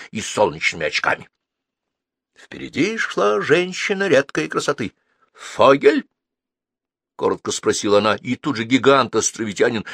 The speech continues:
потерял сознание. Очнулся он, связанный на полу своей хижины. Мафиози набросились на него с вопросами о каком-то сундучке, в котором что-то стучит,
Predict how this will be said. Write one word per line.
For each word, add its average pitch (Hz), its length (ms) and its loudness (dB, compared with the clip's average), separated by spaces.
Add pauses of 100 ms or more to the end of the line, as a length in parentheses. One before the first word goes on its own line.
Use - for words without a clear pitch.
(120)
потерял 107 340 2
сознание. - 460 -10 (1500)
Очнулся 254 760 2
он, 247 160 6
связанный 214 800 2
на 202 120 0
полу 202 240 2
своей 185 340 -2
хижины. 90 500 -4 (720)
Мафиози 98 560 0
набросились 120 880 4
на 208 80 2
него 220 260 8
с - 140 -4
вопросами 214 600 2 (360)
о 165 160 6
каком-то 160 560 2
сундучке, 123 1120 4
в - 80 -4
котором 180 300 0
что-то 147 360 -2
стучит, - 800 -2